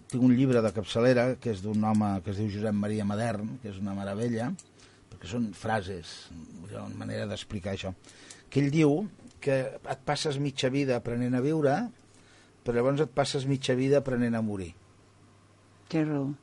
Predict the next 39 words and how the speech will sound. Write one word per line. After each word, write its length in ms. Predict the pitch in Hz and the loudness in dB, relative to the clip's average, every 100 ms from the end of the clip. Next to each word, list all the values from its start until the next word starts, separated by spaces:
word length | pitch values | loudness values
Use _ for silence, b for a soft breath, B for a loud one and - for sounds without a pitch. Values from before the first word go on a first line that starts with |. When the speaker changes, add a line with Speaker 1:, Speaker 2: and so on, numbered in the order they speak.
| _ b b _ _ | _ b b _ _
Speaker 1:
I 60 | 156 | -4
la 120 | 139 | 2
pregunta 380 | 156 165 175 165 | 4 4 6 8
és, 400 | 139 113 - - - | 10 8 2 -6 -8
eh, 420 | - 143 135 127 120 - - _ _ _ | 2 4 6 6 2 -8 -20 _ _ _
uns, 340 | 175 214 - - - - | 6 6 6 -2 -10 -2
tu 120 | 185 | 0
saps 380 | - 156 180 - | 4 4 4 2
ja, 280 | 143 202 160 | 2 2 -2
o 40 | |
sigui, 520 | - 135 127 127 123 - | -2 0 2 2 2 0
tu 260 | 156 165 - b b | 0 0 -4 b b
estàs, 540 | 110 - 147 127 - - - | -12 4 6 6 2 -8 -4
eh, 600 | 135 127 123 120 117 113 - - - - | 0 2 2 0 0 -4 -8 -18 -20 -14
com 160 | - 120 | -4 -2
a 40 | |
conseqüència 560 | 117 117 110 135 135 143 | -2 -4 0 2 2 2
de 100 | 135 | 0
totes 240 | 120 120 | 0 -4
les 160 | 127 117 | -4 -4
coses 280 | 131 123 117 | -4 -4 -4
que 80 | 127 | -6
has 100 | 104 | -6
viscut, 400 | 110 - 135 123 - - b b b b - | -10 -8 -6 -6 -10 -20 b b b b -10
perquè 280 | 117 110 123 | -8 -4 0
no 140 | 127 143 | 4 4
és 160 | 117 | 4
l'edat, 360 | 113 101 98 101 | 2 2 0 0
eh, 160 | 135 139 | 0 0
és 60 | |
les 160 | 117 101 | -2 -2
coses 320 | 123 117 113 | -2 -2 -4
que 100 | - | -8
vius 280 | 107 120 135 | -6 -4 -4
i 20 | 123 | -4
els 100 | 107 | -4
moments 260 | 113 110 | -6 -6
que 80 | 107 | -6
vius, 280 | 107 143 185 | -6 -8 -10